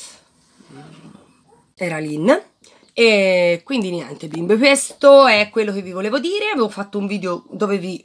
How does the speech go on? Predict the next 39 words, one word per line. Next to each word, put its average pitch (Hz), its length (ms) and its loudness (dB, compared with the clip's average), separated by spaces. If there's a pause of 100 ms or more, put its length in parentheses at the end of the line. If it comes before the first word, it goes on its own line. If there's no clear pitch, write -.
più 190 140 -10
o - 20 -6
meno 185 200 -4
spiegavo 175 540 -4
cosa 190 240 -6
avevo 175 180 -4
usato 185 340 -6
per 180 140 -14
fare 185 220 -8
il 175 120 -10
trucco, - 500 -6 (720)
perché 208 280 -4
lo 196 120 -4
volevo 185 240 -4
registrare, 180 600 -4
e - 20 -4
poi 175 160 -6
naturalmente 165 560 -6
il 160 80 -6
mio 160 480 -10
grandissimo 165 580 -10
telefono 175 320 -6
da 151 100 -8
trecento 165 680 -4
euro, 151 260 -4
vedi 165 160 -8
perché 165 300 -12
io 156 100 -6
non, 147 240 -12 (500)
mamma 165 280 -6
non 202 140 -4
me 214 80 -2
lo 190 80 -4
regala 156 260 -10
un 160 80 -16
telefono - 360 -16
a - 20 -16
trecento - 500 -16
euro, - 240 -16